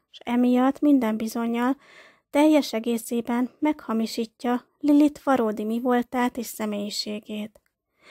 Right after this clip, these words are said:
Az olvasó számára pontosan ismert, miként forgatják ki és hamisítják meg a héberek számos történelmi alakszemélyiségét. Lilith sumer kifejezés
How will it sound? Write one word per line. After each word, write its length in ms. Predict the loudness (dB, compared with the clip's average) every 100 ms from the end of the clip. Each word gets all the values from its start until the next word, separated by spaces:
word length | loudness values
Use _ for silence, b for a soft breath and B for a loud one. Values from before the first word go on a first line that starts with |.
| B B
Az 160 | -4 2
olvasó 460 | 4 2 0 -4
számára 460 | -2 -2 0 2 0
pontosan 580 | 2 2 2 -2 -4 -4
ismert, 640 | -6 -6 -2 -2 -4 -12 _
miként 420 | -2 2 -2 -2
forgatják 800 | -2 -2 -2 -4 -4 -4 -4 -6
ki 340 | -6 -4 -4 _
és 220 | -10 -8
hamisítják 720 | 0 4 4 0 -6 -4 -6 -4
meg 160 | -6
a 40 | -6
héberek 640 | -4 0 0 2 0 -2
számos 500 | -2 0 0 0 -4
történelmi 680 | -4 -4 -4 -4 -2 -4 -6
alakszemélyiségét. 1400 | -6 -4 -4 -6 -6 -4 -6 -6 -6 -8 -8 -8 -8 -10 _ _ _ b b b b b b b
Lilith 380 | 4 6 4 0
sumer 400 | -2 0 -2 -4
kifejezés 880 | -12 -6 -2 -2 -2 0 0 -2